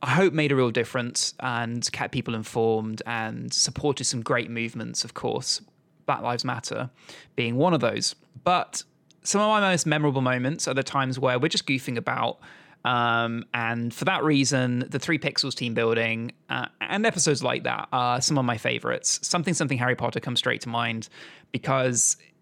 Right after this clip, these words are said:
we have an idea of what we're gonna talk about and a few games, but when we hit record, we just never know what's gonna happen. And I like that spontaneity of it, and it's just always fun. And I have just as much fun editing those episodes as we do recording because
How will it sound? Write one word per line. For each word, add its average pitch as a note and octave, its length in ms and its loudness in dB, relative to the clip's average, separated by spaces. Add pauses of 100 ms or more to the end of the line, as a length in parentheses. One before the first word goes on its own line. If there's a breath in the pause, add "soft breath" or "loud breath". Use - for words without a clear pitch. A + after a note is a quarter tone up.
(760)
we D#3 260 4
have G#3 180 4
an G#3 80 2
idea D3+ 300 4
of C#3 40 -2
what C#3+ 80 2
we're C#3 80 -4
gonna C3 80 -4
talk E3+ 220 -2
about D#3 420 0
and B2+ 100 -6
a A2 40 -10
few B2 160 -6
games, C#3+ 420 0
but - 220 -2 (400)
when F3 120 0
we F3 60 4
hit E3 140 2
record, D#3+ 200 2
we D3+ 80 4
just D3 160 -2
never C#3+ 240 2
know B2+ 140 2
what's - 140 -2
gonna A2 160 -4
happen. A#2 400 -10
And A#2+ 440 -4 (360 loud breath)
I C#3+ 100 2
like C#3+ 220 4
that C#3 160 0
spontaneity A#2 600 -2
of A2+ 80 0
it, A#2 140 0
and A#2 140 -2
it's A#2 140 -2
just C3+ 160 -2
always C#3+ 400 4
fun. A#2 500 -2
And A#2 480 -4 (880 loud breath)
I D#3+ 80 0
have C3+ 240 -2
just - 280 0
as B2+ 80 -2
much C3 200 -4
fun A#2 200 -2
editing A#2+ 320 -4
those A2+ 160 -2
episodes G#2+ 420 -2
as A2 100 -10
we A2+ 60 -8
do G#2+ 140 -4
recording G#2+ 500 -2
because G#2+ 560 -4